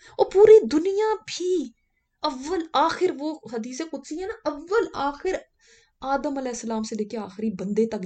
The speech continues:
जिन्न और इंस, हर कोई बच्चा, बूढ़ा, जवान, सब मर्द, औरतें, सबसे बदतरीन के दिल की तरह भी हो जाए तो अल्लाह की बादशाहत में एक रत्ती बराबर नहीं फर्क पड़ता।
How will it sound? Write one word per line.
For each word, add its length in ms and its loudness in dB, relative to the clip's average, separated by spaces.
जिन्न 320 2
और 220 -2
इंस, 360 -2
हर 280 -6
कोई 240 -2
बच्चा, 440 -2
बूढ़ा, 320 -2
जवान, 480 -4
सब 580 -4
मर्द, 400 0
औरतें, 520 -2
सबसे 500 -6
बदतरीन 640 -6
के 100 -6
दिल 220 -6
की 140 -12
तरह 240 -14
भी 140 -10
हो 100 -4
जाए 200 -10
तो 100 -12
अल्लाह 360 -2
की 220 -6
बादशाहत 720 -8
में 120 -4
एक 120 -6
रत्ती 340 -6
बराबर 440 -4
नहीं 120 0
फर्क 280 -10
पड़ता। 340 -16